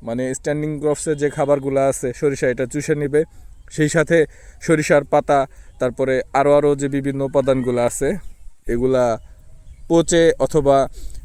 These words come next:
এগুলা প্রসেসিং হয়ে, আহ, অনেক সার হবে। এই প্রজাপতিটা দুর্দান্ত লাগতেছে, হ্যাঁ? আসলে কি,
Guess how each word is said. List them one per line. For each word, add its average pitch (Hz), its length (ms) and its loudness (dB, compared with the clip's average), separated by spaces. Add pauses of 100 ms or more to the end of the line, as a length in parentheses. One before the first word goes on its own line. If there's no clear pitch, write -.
এগুলা 131 480 2 (280)
প্রসেসিং 151 480 0
হয়ে, 160 300 4
আহ, - 1400 -6
অনেক 143 200 2
সার 135 200 0
হবে। 101 260 -6 (380)
এই 113 120 -6
প্রজাপতিটা 151 720 0
দুর্দান্ত 135 600 -2
লাগতেছে, 127 560 -4
হ্যাঁ? 135 280 -4 (840)
আসলে 190 340 2
কি, 190 300 -4